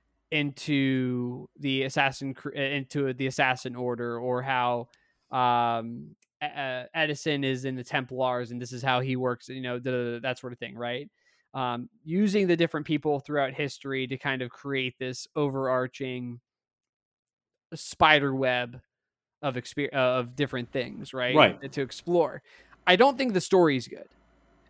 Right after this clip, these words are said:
Speaker 1: I think, I think they, they, they build a good story and then it falls apart at
Speaker 2: Right.
Speaker 1: the end every single time. It kinda just, like, leaves you kind of meh. Uh, I think that two and Brotherhood were good. I thought Revelations kind of left you,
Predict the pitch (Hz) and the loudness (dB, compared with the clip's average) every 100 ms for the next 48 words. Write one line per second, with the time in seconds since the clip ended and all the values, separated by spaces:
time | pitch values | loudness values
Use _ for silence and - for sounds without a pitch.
0 | - 170 220 214 196 185 240 208 170 - | 2 4 4 4 4 4 4 4 4 2
1 | 180 175 156 165 160 135 165 180 196 208 | 4 4 4 4 4 4 6 8 6 4
2 | 190 - 190 190 170 156 143 156 147 135 | 2 2 4 4 2 0 2 4 4 2
3 | - 127 - - _ _ - 117 185 143 | -2 -2 -4 -16 _ _ -2 2 2 0
4 | 139 123 107 - 160 139 139 143 131 120 | -4 -6 -8 -4 -2 0 -2 -4 -6 -6
5 | 135 113 120 135 160 151 147 139 147 139 | -6 -6 -8 -6 0 0 -2 -2 -2 -4
6 | 147 156 147 143 143 143 139 127 127 131 | -2 -2 -2 -4 -2 -2 0 -2 -2 -4
7 | 117 143 - _ _ _ _ 156 147 143 | -4 -8 -12 _ _ _ _ 6 6 6
8 | 156 185 185 185 151 147 - _ - 190 | 2 0 2 4 2 -2 -14 _ -2 2
9 | 202 226 226 214 _ _ _ - 160 156 | 4 4 2 -4 _ _ _ 0 4 4
10 | 151 165 175 175 185 165 151 143 139 135 | 4 6 6 6 4 2 0 -2 -8 0
11 | 151 147 190 240 - _ _ 156 170 151 | 4 6 6 2 -6 _ _ 0 2 4
12 | 160 165 165 160 156 165 - 170 160 151 | 4 4 4 2 2 -4 -2 0 2 0
13 | 151 156 156 - 156 147 147 147 147 | 0 0 0 0 2 4 4 0 -4